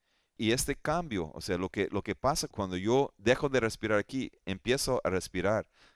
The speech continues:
allá. Entonces, dejo de estar con vida aquí, empiezo a respirar allá. Entonces, cuando, cuando para mí dice aquí, "Los que salgan vencedores no sufrirán ningún daño de la segunda muerte".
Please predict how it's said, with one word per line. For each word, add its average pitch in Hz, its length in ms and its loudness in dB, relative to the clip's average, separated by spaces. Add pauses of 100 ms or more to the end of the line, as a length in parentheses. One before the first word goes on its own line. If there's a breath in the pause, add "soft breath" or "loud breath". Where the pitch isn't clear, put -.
(160 soft breath)
allá. 92 520 0 (480)
Entonces, 98 560 -2 (300)
dejo 135 280 0
de 135 140 4
estar 131 440 2 (120)
con 101 180 -4
vida 135 220 2
aquí, 170 420 -4 (400 soft breath)
empiezo 131 720 2
a 107 100 6
respirar 98 480 2
allá. 107 400 -2 (420 soft breath)
Entonces, 113 420 0
cuando, 117 380 -12
cuando 107 340 -6
para 101 260 0
mí 139 200 -6
dice 151 300 -4
aquí, 127 380 -4 (800)
"Los 113 220 2
que - 120 -4
salgan 151 320 2
vencedores 117 540 -2
no 104 200 -2
sufrirán 110 520 -2
ningún 101 380 -6
daño 113 380 -2
de 95 120 2
la 90 140 0
segunda 110 480 -4
muerte". 101 560 -4